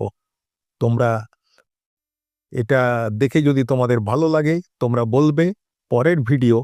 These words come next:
আমি দু এক দিনের মধ্যেই বানিয়ে দেবো এবং সেখানে তোমরা উত্তরটা পেয়ে যাবে, কোথায় রাজার মেয়েকে দেখেছিল আর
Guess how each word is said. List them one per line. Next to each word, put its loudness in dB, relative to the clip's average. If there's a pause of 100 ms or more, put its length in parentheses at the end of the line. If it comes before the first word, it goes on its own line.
(300)
আমি -2
দু 0
এক 2
দিনের 0
মধ্যেই 0 (320)
বানিয়ে -2
দেবো 0 (460)
এবং 0
সেখানে -2 (680)
তোমরা 0 (180)
উত্তরটা -4
পেয়ে 0
যাবে, 0 (840)
কোথায় -2
রাজার -2
মেয়েকে 0
দেখেছিল -2 (720)
আর -4